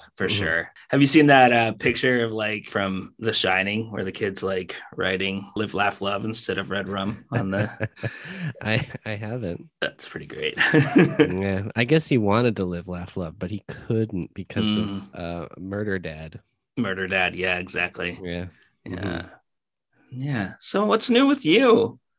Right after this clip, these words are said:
Speaker 2: Oh, jeez. Life, baby. You know what I'm saying?
Speaker 1: Yes.
Speaker 2: No. <laughs>
Speaker 1: Oh,
Speaker 2: Not,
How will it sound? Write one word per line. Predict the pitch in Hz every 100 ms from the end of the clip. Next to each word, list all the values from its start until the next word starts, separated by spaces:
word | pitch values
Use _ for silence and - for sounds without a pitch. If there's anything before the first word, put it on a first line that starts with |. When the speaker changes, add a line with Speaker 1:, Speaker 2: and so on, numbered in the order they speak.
| _ _ _ -
Speaker 2:
Oh, | 139 147 - - - _ _ _ -
jeez. | - 90 95 - - - _ - - - - _ -
Life, | 110 120 104 - -
baby. | 90 95 104 101
You | 92
know | 110 117
what | 117
I'm | 117 113
saying? | - 113 120 127 127 _ _ _
Speaker 1:
Yes. | 120 95 101 92 98 101 98 -
Speaker 2:
No. | 90 80 - - - - - 156
<laughs> | - 151 - 139 _ - 120 -
Speaker 1:
Oh, |
Speaker 2:
Not, | -